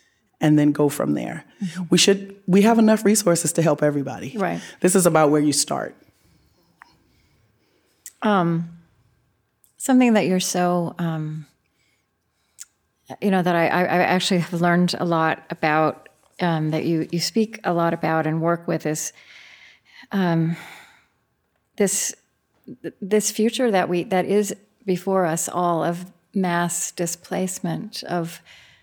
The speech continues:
Speaker 2: forced, of migration,
Speaker 1: Mm-hmm.
Speaker 2: both preemptive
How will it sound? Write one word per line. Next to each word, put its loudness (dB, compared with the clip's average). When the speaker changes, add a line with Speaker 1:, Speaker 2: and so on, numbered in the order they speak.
Speaker 2:
forced, -2
of 4
migration, 2
Speaker 1:
Mm-hmm. -8
Speaker 2:
both 2
preemptive 4